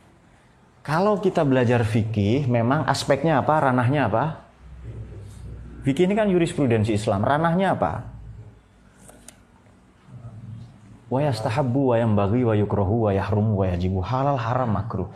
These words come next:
Tapi jangan berhenti di fikih, kita belajar mengapa bisa halal, haram. Itu disebut usul fikih. Logika fikihnya.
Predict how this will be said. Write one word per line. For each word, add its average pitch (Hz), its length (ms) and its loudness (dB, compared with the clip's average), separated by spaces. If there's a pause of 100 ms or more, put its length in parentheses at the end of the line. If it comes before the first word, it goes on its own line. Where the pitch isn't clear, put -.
(320)
Tapi 147 320 0
jangan 123 320 2
berhenti 131 320 2
di 117 80 2
fikih, 165 480 0
kita 139 220 0
belajar 110 1000 0
mengapa 160 400 0
bisa 139 240 2
halal, 135 300 2
haram. 113 560 0
Itu 113 180 0
disebut 135 380 0
usul 123 240 0
fikih. - 560 -2 (1000)
Logika 147 480 4
fikihnya. 143 800 0